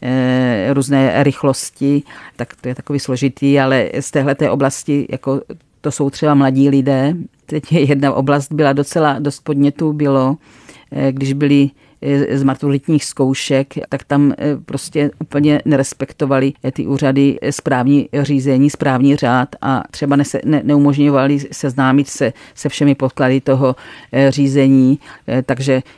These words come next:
to jsme měli potom takové velké šetření, kde jsme prošli jako desítky až,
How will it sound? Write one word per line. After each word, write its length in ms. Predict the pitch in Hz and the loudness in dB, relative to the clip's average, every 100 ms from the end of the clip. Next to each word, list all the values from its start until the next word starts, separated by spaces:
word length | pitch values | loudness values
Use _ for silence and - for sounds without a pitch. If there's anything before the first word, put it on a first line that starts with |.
| - | -16
to 80 | |
jsme 160 | - 147 | -2 2
měli 180 | 147 147 | 4 2
potom 300 | 139 135 143 | -2 -2 -2
takové 280 | 135 156 143 | 0 0 2
velké 340 | 143 135 139 | 2 2 -2
šetření, 500 | - - - 139 135 | -4 -8 -2 0 2
kde 120 | 131 | 0
jsme 200 | 131 - | -4 -4
prošli 520 | 143 - - 135 127 - | -2 -2 -4 -2 -2 -2
jako 220 | - - | -6 -6
desítky 600 | 135 - 139 - - 139 - _ | -4 -4 -4 -6 -4 -6 -6 _
až, 280 | - - - | -12 -12 -12